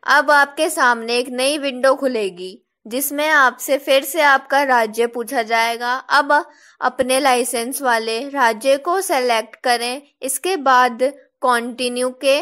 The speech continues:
बटन पर क्लिक करें और अपने आधार कार्ड से संबंधित जानकारी दें, फिर प्रोसीड कर क्लिक करें।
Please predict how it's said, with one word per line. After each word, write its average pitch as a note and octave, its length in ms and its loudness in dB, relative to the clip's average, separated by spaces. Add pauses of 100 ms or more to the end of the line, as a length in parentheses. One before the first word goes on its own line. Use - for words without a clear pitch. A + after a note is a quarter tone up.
(320)
बटन B3+ 400 0
पर C#4+ 200 2
क्लिक A#3 400 -4
करें A#3+ 280 0
और D4 200 2
अपने C4 280 -4
आधार C4 480 2
कार्ड B3 320 0
से C#4 160 -2
संबंधित B3+ 600 -6
जानकारी A3+ 600 -2
दें, F#3+ 260 -8 (320)
फिर D#4+ 160 2
प्रोसीड C#4 640 0
कर D4+ 200 2
क्लिक C#4 420 -2
करें। G#3 400 -4